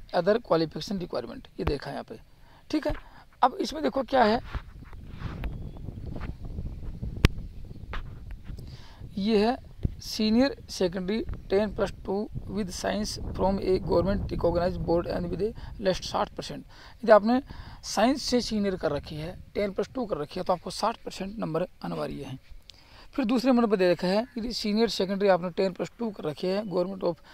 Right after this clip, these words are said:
recognized board से, तो पचास परसेंट चाहिए, साथ में आपको आईटीआई की मार्कशीट चाहिए, approximate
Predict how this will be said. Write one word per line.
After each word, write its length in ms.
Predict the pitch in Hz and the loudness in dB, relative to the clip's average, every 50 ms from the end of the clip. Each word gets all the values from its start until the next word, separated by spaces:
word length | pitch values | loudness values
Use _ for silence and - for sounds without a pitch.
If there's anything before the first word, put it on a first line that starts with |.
| - - - | -20 -8 -8
recognized 480 | 180 165 - 185 175 180 175 170 165 160 | -8 -4 -2 -2 0 2 0 0 2 2
board 200 | 170 170 175 165 | 2 2 2 2
से, 220 | - - 185 196 226 - - - - - - | 0 -2 -4 -4 -4 -8 -16 -20 -20 -12 -6
तो 80 | - 214 | -4 -4
पचास 360 | - - 269 - 202 214 - | -2 -2 0 2 2 2 2
परसेंट 320 | - - - - 190 180 | 0 -8 -10 -8 -8 -8
चाहिए, 220 | 165 - 190 202 202 | -2 0 0 0 0
साथ 340 | - - 180 175 175 - 190 | -2 -2 -2 -2 -2 0 0
में 80 | 185 | -2
आपको 280 | 175 170 - - 208 - - | -2 -2 -2 -6 -10 -10 0
आईटीआई 300 | - 175 165 160 156 165 | 2 2 2 4 2 -2
की 60 | 185 196 | -4 0
मार्कशीट 380 | 185 151 147 - - - 170 | 0 0 0 0 -4 -12 -16
चाहिए, 200 | - - - - - | -14 -14 -14 -12 -12
approximate 540 | - - - 165 165 - - 170 180 175 | -12 -4 -2 -2 -2 0 0 0 0 0